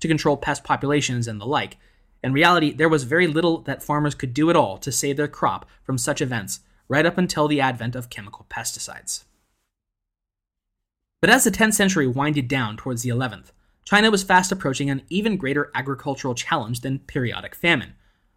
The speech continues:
which could, after all, at least partially be solved by effective government taxation and by storage of crop yields for those lean times. At least, ideally,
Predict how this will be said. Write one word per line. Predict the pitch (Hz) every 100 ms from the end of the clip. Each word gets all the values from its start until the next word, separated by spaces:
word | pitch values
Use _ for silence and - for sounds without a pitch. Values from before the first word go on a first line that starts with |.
| -
which | 127
could, | - 233 170
after | 151 165
all, | 139 139
at | 180 -
least | 185 233 - -
partially | - 262 240 165 151
be | 143
solved | 135 - 123 120 -
by | 123
effective | 127 - - 127 - 123 123
government | 113 117 120 -
taxation | - - 196 180 151 143 _ _ -
and | 156
by | 147
storage | - 143 127 123
of | 120
crop | - 170 - -
yields | 98 -
for | 127
those | 110 107
lean | 101 95
times. | 95 160 107 - - _ _ _ _ _ _
At | 151 156
least, | 135 - _ _
ideally, | 104 104 254 214 127 127